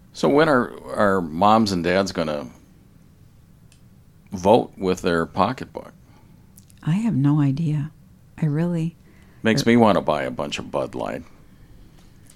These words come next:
Speaker 2: I have no idea. And I guess the, um, Country Music Awards, which, you know, typically you think country music, you think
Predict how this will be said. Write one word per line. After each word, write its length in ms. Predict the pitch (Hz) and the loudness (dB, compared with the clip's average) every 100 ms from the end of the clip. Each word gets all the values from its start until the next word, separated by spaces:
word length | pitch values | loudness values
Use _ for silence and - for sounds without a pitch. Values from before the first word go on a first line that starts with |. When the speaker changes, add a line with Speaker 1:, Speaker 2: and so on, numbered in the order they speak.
| - | -4
Speaker 2:
I 60 | 156 | -2
have 120 | 147 | 0
no 160 | 147 131 | 0 -2
idea. 380 | 139 123 139 160 - - - - - - - - - - | -4 -4 -6 -10 -18 -20 -20 -20 -20 -20 -18 -16 -6 0
And 140 | 165 | 2
I 80 | 160 | 2
guess 280 | 165 165 - | 2 0 -2
the, 280 | 165 156 | -2 0
um, 360 | 151 147 143 151 | 0 0 0 -2
Country 400 | - 165 - 156 | -2 -2 0 0
Music 440 | 151 156 175 196 | 2 2 0 0
Awards, 600 | 196 196 202 226 254 - | 0 0 2 2 2 0
which, 380 | 190 147 - - - | 0 0 -2 -8 -2
you 100 | 220 | 2
know, 160 | 190 175 | 2 0
typically 540 | - 202 226 - 170 | -2 0 -2 -2 -2
you 100 | 165 | -2
think 280 | - 165 156 | -2 -2 -2
country 340 | - 170 - | -4 -6 -4
music, 500 | 160 156 156 156 156 | -2 -2 -4 -6 -6
you 80 | 156 | -8
think 360 | - 147 143 | -2 -2 -2